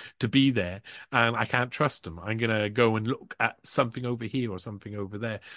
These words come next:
And I think it's just breaking that sort of, like, fear of the unknown, fear of the unknown mixed with fear of being wrong. Um, and we all have it, and it's really natural, but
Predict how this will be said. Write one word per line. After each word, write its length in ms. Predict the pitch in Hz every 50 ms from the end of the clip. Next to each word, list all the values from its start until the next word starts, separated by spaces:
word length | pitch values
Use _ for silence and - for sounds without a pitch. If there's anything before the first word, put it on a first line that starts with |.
| - - -
And 100 | 139 139
I 40 |
think 180 | 131 - 151 143
it's 100 | 135 -
just 240 | - 147 - - -
breaking 480 | - 156 156 143 - - 123 113 113
that 260 | 107 113 113 110 - -
sort 280 | - - 123 117 101
of, 100 | 110 -
like, 200 | 120 107 107 - - - - _ _
fear 540 | - 170 156 147 139 123 110 101 95 95 95 - - - - _ -
of 160 | 113 107 101
the 140 | 110 127 131 -
unknown, 520 | 139 120 117 110 113 120 107 104 101 101
fear 400 | - - - - 170 175 190 202
of 240 | 190 170 151 165 151
the 100 | 170 160
unknown 500 | 143 156 143 143 139 139 135 131 127 127
mixed 380 | 135 143 - - - - -
with 140 | - 131 120
fear 480 | - - _ _ _ - 131 131 131 120
of 320 | 107 82 98 92 90 _
being 280 | - 110 107 107 101 95
wrong. 640 | 90 87 87 92 104 104 101 98 90 85 85 80 82 _ _ - - - - - -
Um, 200 | 101 98 98 92
and 200 | - - 120 113
we 100 | 120 127
all 280 | 135 151 156 156 156 143
have 280 | 120 120 110 110 107 127
it, 140 | 123 117
and 80 | 104 113
it's 180 | 113 - - -
really 280 | 131 131 127 120 113
natural, 500 | 104 107 104 - - - - - 113 117
but 260 | 117 113 - 107 113